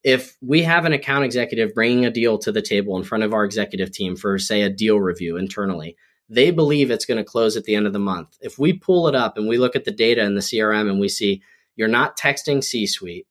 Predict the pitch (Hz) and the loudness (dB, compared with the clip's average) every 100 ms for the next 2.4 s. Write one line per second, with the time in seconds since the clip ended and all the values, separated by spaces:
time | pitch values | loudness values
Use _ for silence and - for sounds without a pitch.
0 | _ _ - 113 - 131 143 127 135 135 | _ _ -8 -4 -2 -2 -2 -2 -2 0
1 | 127 110 120 117 127 120 120 107 101 104 | 0 0 -2 -2 -2 -2 -2 0 -2 -4
2 | - 95 92 101 | -6 -8 -8 -10